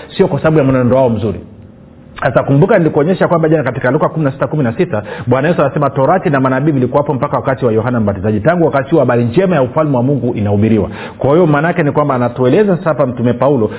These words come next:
kwamba mtu anapookolewa na kuhamishwa kutoka katika ufalme wa shetani, akaingizwa katika ufalme wa mwana wa Mungu ama ufalme wa Mungu, maana yake huyu mtu anakuwa ana msamaha wa dhambi masaa ishirini na manne.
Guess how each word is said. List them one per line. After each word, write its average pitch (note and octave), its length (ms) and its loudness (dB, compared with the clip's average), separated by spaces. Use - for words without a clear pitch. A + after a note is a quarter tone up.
kwamba C#3+ 340 0
mtu G3+ 260 0
anapookolewa C#3 880 2
na C3+ 100 0
kuhamishwa C#3 560 -2
kutoka C#3+ 240 -2
katika B2 200 -2
ufalme D3 400 0
wa A#2+ 80 0
shetani, C3+ 580 0
akaingizwa C3+ 480 0
katika B2+ 320 -2
ufalme D3+ 400 -2
wa B2+ 100 2
mwana C#3+ 300 2
wa A2 100 2
Mungu C#3+ 340 2
ama C3+ 140 2
ufalme C#3 320 0
wa A#2+ 80 0
Mungu, A#2+ 340 0
maana C3 180 0
yake D#3 140 -6
huyu G3+ 260 0
mtu G3 300 -2
anakuwa E3+ 580 -2
ana C#3+ 300 -2
msamaha D#3+ 640 -2
wa C3 200 0
dhambi D3 320 0
masaa C3 360 0
ishirini C3 260 -4
na A#2+ 80 0
manne. G#2+ 300 -2